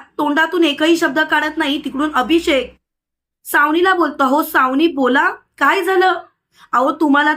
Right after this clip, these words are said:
तर सगळं पाहिजे होतं तसंच झालं. माझ्या बायकोनी येऊन तिथे जे पाहिजे होतं तेच तर बोललं." शेवटी अनुजा सुद्धा हुशार निघाली हा.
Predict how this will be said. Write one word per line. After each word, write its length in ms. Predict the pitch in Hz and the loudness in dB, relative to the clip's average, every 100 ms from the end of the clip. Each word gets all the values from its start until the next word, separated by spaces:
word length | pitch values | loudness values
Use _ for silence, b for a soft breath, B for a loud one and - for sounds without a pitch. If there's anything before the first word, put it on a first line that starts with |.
| 302 | 0
तर 140 | 311 | -2
सगळं 360 | - 285 269 294 | 0 -2 0 -2
पाहिजे 420 | 294 262 240 302 | 0 -2 -2 -2
होतं 220 | 294 320 330 | 0 0 -2
तसंच 320 | 269 269 330 | -2 0 0
झालं. 260 | 320 302 269 - _ b b | 0 -2 -2 -8 _ b b
माझ्या 440 | 277 294 277 311 359 | 0 2 2 0 2
बायकोनी 540 | 359 294 - 330 349 | 2 -2 -2 2 4
येऊन 320 | 330 311 302 | 4 2 -2
तिथे 460 | 302 294 302 339 285 | -2 -2 2 2 2
जे 240 | 269 330 381 | 0 -2 2
पाहिजे 320 | 370 349 339 | 0 0 0
होतं 220 | 339 339 339 | 0 -2 -2
तेच 200 | 294 294 - | -2 -2 -4
तर 100 | 349 | -2
बोललं." 400 | 339 339 320 294 - _ _ _ _ _ _ _ _ _ b b - | 2 4 4 0 -8 _ _ _ _ _ _ _ _ _ b b -6
शेवटी 340 | 294 269 269 320 | 0 0 2 2
अनुजा 440 | 277 262 302 330 | 2 2 2 2
सुद्धा 240 | 330 269 320 | 0 0 0
हुशार 380 | 285 269 311 | 0 0 0
निघाली 440 | 339 339 320 302 294 | 0 0 0 0 0
हा. 120 | 349 | -2